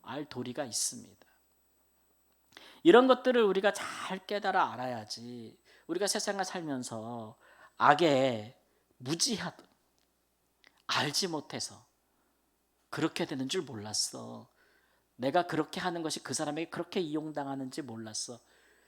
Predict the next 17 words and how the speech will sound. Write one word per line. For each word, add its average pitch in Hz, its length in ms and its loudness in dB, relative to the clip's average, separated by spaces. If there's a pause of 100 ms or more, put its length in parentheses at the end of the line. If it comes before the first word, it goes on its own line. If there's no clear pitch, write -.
(100)
아, 143 120 -4
물론 220 260 -4
피해자에게 226 540 -2
큰 208 160 -6
잘못을 143 480 -6
물을 110 180 -10
수, - 140 -6
책임을 180 300 -10
물을 110 200 -10
수는 143 280 -8
없죠. - 380 -18 (1000)
그러나 127 600 -2 (320)
우리가 208 260 2
살면서 208 420 -2
좀 196 140 -6
더 190 80 0
지혜로웠더라면, 113 1160 -6